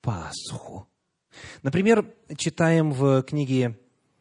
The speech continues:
Исход, чуть дальше, в двенадцатой главе, стихи двадцать шестой и двадцать седьмой. Книга Исход, двенадцатая глава, двадцать шестой и двадцать седьмой.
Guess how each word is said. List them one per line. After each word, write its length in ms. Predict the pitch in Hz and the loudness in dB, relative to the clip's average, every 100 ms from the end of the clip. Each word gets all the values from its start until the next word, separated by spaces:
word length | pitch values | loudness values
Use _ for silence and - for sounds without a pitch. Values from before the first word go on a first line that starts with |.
| _ - | _ -10
Исход, 600 | 117 - 180 185 - - | -10 -2 0 -2 -4 -12
чуть 160 | - 123 | -4 2
дальше, 240 | 196 156 | 2 2
в 40 | |
двенадцатой 500 | 131 135 139 - 135 | -2 0 -2 -2 -6
главе, 500 | 131 147 170 220 220 - _ _ _ _ - | -2 0 0 0 -2 -6 _ _ _ _ -12
стихи 760 | 120 - 143 - 165 165 160 - - 131 | -10 -6 -8 -2 2 2 2 -2 -18 -6
двадцать 240 | 143 147 | -4 -2
шестой 240 | 160 185 | -2 -2
и 20 | 160 | -2
двадцать 240 | 143 - | -4 -4
седьмой. 540 | 143 113 85 - - _ _ _ | -8 -6 -10 -10 -18 _ _ _
Книга 500 | - 131 113 107 104 | -6 -2 0 0 0
Исход, 300 | 113 - 127 | -4 -4 -4
двенадцатая 420 | 117 123 120 123 | -2 -4 -6 -6
глава, 200 | 127 160 | -2 -2
двадцать 180 | 127 - | -2 -8
шестой 220 | 113 120 | -6 -6
и 20 | |
двадцать 200 | 104 - | -6 -8
седьмой. 220 | 98 101 | -8 -10